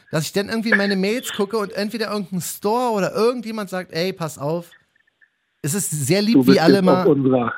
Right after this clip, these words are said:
Speaker 1: Ja,
Speaker 2: Stammkundenliste.
Speaker 1: es ist sehr lieb, wie alle mal sagen, "Ich versuch's für euch." Das finde ich auch wirklich cool, aber ich würd gern mal sowas haben wie
Speaker 2: <laughs> "Ich hab's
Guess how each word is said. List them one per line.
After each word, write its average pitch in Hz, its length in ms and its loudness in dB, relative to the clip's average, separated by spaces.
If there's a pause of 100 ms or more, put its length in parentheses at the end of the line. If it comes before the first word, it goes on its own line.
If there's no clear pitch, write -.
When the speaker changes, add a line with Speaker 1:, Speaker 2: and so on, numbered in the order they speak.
(320)
Speaker 1:
Ja, 143 160 0
Speaker 2:
Stammkundenliste. 120 680 0
Speaker 1:
es - 140 2
ist 165 120 -2
sehr 185 120 2
lieb, 226 220 -2
wie 175 100 0
alle 185 160 2
mal 190 140 0
sagen, 175 200 -4
"Ich - 140 -8
versuch's 165 500 -4
für - 360 -6
euch." 120 260 -4
Das - 180 -4
finde 175 140 -2
ich 165 140 -2
auch 139 100 -4
wirklich 170 320 -6 (140)
cool, 196 160 -2
aber 127 140 -4
ich - 140 -8
würd 151 200 -10
gern 147 160 -6
mal 151 100 -4
sowas 139 300 -8
haben 147 260 -4
wie 131 320 -6
Speaker 2:
<laughs> - 20 2 (1120)
"Ich - 180 0
hab's - 160 2